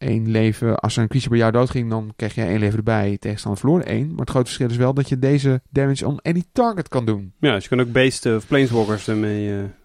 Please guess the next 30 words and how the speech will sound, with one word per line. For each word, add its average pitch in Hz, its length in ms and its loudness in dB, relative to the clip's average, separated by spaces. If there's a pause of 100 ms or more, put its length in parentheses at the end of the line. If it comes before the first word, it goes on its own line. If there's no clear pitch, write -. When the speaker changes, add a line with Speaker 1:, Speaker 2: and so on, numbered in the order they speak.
(140)
Speaker 1:
Precies. - 440 2
Speaker 2:
raken. 95 320 -6 (220)
Speaker 1:
Nou 131 140 2
ja, 117 160 0
en 113 100 0
die 123 120 6
ability 123 380 0
dat 117 160 0
ze - 100 -6
ook 127 200 0
nog 117 200 -2
je 110 200 0
creatures 127 340 -6
plus 113 240 -4
nul, 123 300 0
plus 123 180 -2
één, 117 200 2
plus 117 140 -2
nul 139 220 4
geeft, - 400 -6
eh, 113 360 2
dat, 110 220 -6
eh, 117 60 4 (220)
ligt 127 200 0
er 151 60 2
ook 156 100 0
niet 151 140 0
om. 107 220 -2 (880)
Kortom, 185 420 2
eh, 175 180 4